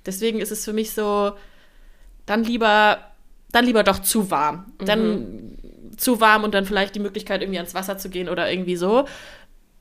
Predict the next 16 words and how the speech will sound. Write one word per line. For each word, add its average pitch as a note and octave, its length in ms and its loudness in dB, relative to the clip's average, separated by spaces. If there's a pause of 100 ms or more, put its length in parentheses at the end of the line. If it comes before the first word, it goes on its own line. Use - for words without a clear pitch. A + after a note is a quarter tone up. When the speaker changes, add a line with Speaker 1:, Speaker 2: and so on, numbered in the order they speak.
(120)
Speaker 1:
Weil F#3 160 2
ich F#3+ 200 -10
die F#3 180 -8
Wärme G3+ 240 2
mehr G3 180 0
mag F#3+ 180 0
als F#3 160 -8
die - 100 -12
Kälte, G3+ 400 -6
aber F#3 200 -4
mir F#3 140 -6
ist - 220 -6
eigentlich E3+ 260 -4
immer F3 200 -4
zu E3+ 240 -4
warm. C3 340 -6